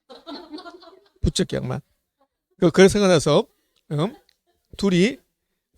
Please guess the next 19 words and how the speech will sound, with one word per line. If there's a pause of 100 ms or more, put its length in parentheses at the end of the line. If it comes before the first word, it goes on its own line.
(420)
둘이
첩
계약
맺고
아파트
줬는데
돌려주라
할
수
없다. (160)
그것만
기억. (840)
다른
거
기억,
전혀
기억
안
나.